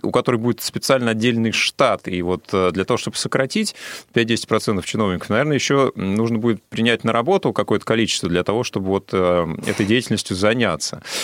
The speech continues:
Мне очень хочется, чтобы у нас просто становилось меньше бюрократии и меньше каких-то, м, операций, да, в,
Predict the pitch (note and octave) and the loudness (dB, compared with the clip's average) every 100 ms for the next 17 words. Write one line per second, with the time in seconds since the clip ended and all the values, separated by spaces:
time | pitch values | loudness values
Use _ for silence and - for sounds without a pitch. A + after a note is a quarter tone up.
0 | - - C#3 G3+ G3 - E3+ D3 - - | -6 -2 2 4 4 4 0 0 -2 -2
1 | A#2+ A2 C3 C#3+ - C3 - - A2 A2 | -2 0 2 0 0 -2 -2 -4 0 0
2 | G#2 - A2 G2+ - F2+ D#2+ F#2 E2+ G2+ | 0 2 2 2 -2 -4 -4 -4 -2 0
3 | A2+ D3+ F#3+ F#3+ A#2 G2 A#2+ A2+ - F#2+ | 2 2 0 0 0 0 0 -2 -4 -4
4 | - - F2+ D#2+ D#2 D2+ D2+ D#2+ E2+ - | -6 -4 0 2 2 0 -4 -4 -4 -2
5 | A#2+ D#3 - - G2 D#2+ F#2+ G#2+ E2+ | 0 0 0 -2 -2 0 0 0 -2